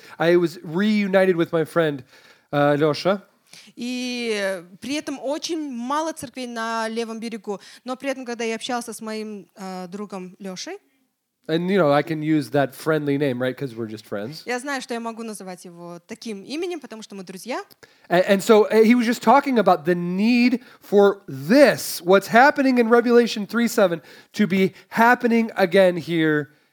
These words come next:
Speaker 1: in your city.
Speaker 2: И он сказал, что действительно вот то, что происходит здесь,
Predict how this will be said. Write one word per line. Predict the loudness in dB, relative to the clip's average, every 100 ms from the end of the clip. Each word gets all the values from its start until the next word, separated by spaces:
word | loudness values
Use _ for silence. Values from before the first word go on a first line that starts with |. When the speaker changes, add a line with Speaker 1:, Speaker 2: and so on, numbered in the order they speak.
| _
Speaker 1:
in | -2 0 0 -2 -12 _ _ -6
your | -4 -2 -4 -6 _ _ _
city. | -4 -4 -4 _ _ -20 -20 -18 -10
Speaker 2:
И | -8
он | -8 -10
сказал, | -10 -6 -6 -6
что | -10 -12
действительно | -8 -6 -6 -6 -6
вот | -6
то, | -4 -4
что | -6
происходит | -8 -8 -6 -8 -8
здесь, | -12 -6 -6 -6